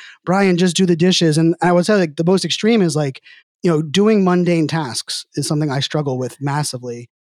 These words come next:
Like, the thing that's, like, probably the, like, the most kind of puts it out there is, like, like, there's a, there's a sticky note on my door in my, my be-, my master bedroom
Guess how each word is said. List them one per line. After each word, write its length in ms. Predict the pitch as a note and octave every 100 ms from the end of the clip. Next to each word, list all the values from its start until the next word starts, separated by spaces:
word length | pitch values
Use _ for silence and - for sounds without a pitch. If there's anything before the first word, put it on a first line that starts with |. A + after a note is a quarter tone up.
| _ E3
Like, 180 | F3+ D#3+
the 120 | F#3
thing 160 | A#3
that's, 180 | A3 E3+
like, 140 | E3 D#3 -
probably 240 | F3+ F3
the, 300 | E3+ D#3+ D3+ -
like, 200 | D3 C3
the 80 | D#3
most 500 | D#3 D#3+ D#3+ - - -
kind 100 | D#3
of 60 |
puts 180 | D#3+ D3+
it 60 | C3+
out 180 | E3+
there 180 | E3 D3
is, 120 | C#3+
like, 180 | C#3+ C#3 _ - - _ _
like, 140 | E3
there's 160 | F3 F#3+
a, 120 | G#3+ F3
there's 160 | F#3+
a 80 | G3
sticky 260 | - G#3 G3
note 200 | E3 D3+
on 100 | D3+
my 140 | D#3+
door 420 | D#3 D#3+ C3+ B2+ -
in 120 | D#3
my, 180 | D3+ D3+
my 240 | C#3+ D3+
be-, 220 | D#3+ D#3+ C#3+
my 140 | D3+
master 300 | D3+ D3+ D3
bedroom 440 | D3 C#3 C#3+ C3+